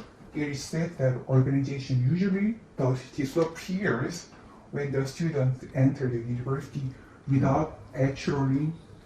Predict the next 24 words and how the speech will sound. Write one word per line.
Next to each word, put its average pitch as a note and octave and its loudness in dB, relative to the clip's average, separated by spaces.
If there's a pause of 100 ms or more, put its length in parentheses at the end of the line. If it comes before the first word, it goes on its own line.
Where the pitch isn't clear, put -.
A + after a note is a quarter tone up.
(120)
volunteering. B2+ 4 (720)
In D3+ 2
the D#3 4
case G#3 0
of G3+ 2
university D3+ -2
thesis, C3 0 (460)
most D#3+ 0
of C3 0
the B2+ 2
university B2+ 4
thesis D#3+ 0
is B2 -4
linked B2+ 0 (360)
with C3 4
the A#2+ -2 (160)
medical D#3+ 2 (380)
and B2 0
engineering C#3 4
research C3+ -2
institute D3 -6 (800)
nearby D3 0
the B2 -4
university, C3 -2